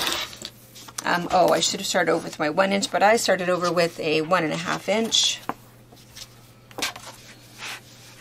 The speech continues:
'Cause it, it doesn't really matter. All you're doing is stripping this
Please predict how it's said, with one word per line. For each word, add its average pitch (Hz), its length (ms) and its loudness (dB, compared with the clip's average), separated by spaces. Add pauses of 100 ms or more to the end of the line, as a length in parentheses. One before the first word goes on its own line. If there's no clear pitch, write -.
(1300)
'Cause 180 220 -8
it, 175 240 -8
it 175 140 -4
doesn't 165 300 -2
really 165 200 0
matter. 170 400 0
All 196 200 2
you're 202 180 2
doing 185 380 -4
is 165 340 -4
stripping 208 800 0
this - 520 -2